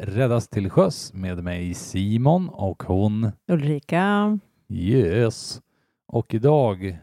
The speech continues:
Speaker 1: har vi ett förpillrat spännande ämne att prata om.
Speaker 2: Mm.
Speaker 1: Nämligen
Speaker 2: Ett
Speaker 1: om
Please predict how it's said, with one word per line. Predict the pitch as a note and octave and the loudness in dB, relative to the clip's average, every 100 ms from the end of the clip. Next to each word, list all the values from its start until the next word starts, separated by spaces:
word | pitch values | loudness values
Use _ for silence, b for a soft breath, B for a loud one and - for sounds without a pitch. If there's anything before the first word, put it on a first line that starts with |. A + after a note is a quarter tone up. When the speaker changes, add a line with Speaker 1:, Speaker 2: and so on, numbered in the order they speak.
| _ - | _ -2
Speaker 1:
har | G2+ | 0
vi | F#2+ F#2 F#2+ - | 0 0 -2 -4
ett | - G2+ - | -6 -8 -8
förpillrat | - G#2 C3+ C3+ G2+ F#2 - | -6 -2 0 0 0 -2 -4
spännande | - - F#2+ F2+ F2+ F2 F2 F2 E2+ E2+ F2 F2 | -6 -4 -2 -4 -6 -4 -4 -2 -2 -4 -6 -6
ämne | G2 F2 E2+ | -8 -6 -8
att | - | -6
prata | F2+ - F2 | -6 -4 -6
om. | E2+ - _ _ _ - | -6 -12 _ _ _ -2
Speaker 2:
Mm. | F#3+ C4 - _ _ _ _ _ _ | 0 0 -2 _ _ _ _ _ _
Speaker 1:
Nämligen | G#2+ F#2+ F#2 F#2 | -2 0 0 -4
Speaker 2:
Ett | F2 | -6
Speaker 1:
om | F2 | -6